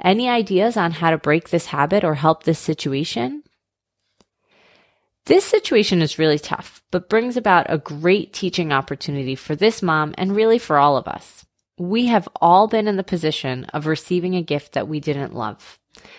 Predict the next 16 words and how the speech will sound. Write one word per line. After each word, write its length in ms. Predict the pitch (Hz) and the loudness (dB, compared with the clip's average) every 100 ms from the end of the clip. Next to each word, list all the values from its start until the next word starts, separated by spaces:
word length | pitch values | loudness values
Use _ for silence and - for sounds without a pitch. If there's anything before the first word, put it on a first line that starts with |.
| - - | -20 0
The 80 | 220 | 2
main 400 | 214 226 302 330 | 4 2 0 0
thing 240 | 254 226 | 0 2
we 100 | 190 | 2
want 360 | 170 160 165 - | 2 0 0 -4
to 100 | 180 | -8
teach 260 | - 180 | -4 -2
our 80 | 190 | -2
kids 380 | 180 208 196 190 | -2 0 0 0
is 180 | - - | -6 -2
how 200 | 165 196 | 2 2
to 80 | |
respectfully 840 | 185 175 - 160 202 - - 208 226 | 2 -2 -2 -2 -2 -8 -2 0 0
receive 380 | 208 202 208 202 | -2 -2 -2 0
a 60 | |
gift 480 | 190 170 190 - - | 2 2 2 -2 -18